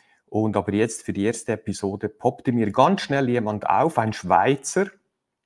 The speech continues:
der unermüdlich eine Freiheitspartei in der Schweiz gegründet hat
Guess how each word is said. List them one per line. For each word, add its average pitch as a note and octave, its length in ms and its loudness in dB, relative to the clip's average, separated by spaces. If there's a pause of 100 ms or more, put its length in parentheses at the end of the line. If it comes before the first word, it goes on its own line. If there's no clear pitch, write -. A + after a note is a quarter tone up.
(500)
der B2+ 420 2 (260)
unermüdlich D#3+ 1040 0
eine A2 200 0
Freiheitspartei C#3 1000 -2
in G#2+ 80 -4
der - 80 -8
Schweiz B2 480 -4
gegründet E3+ 520 -4
hat E3 360 -4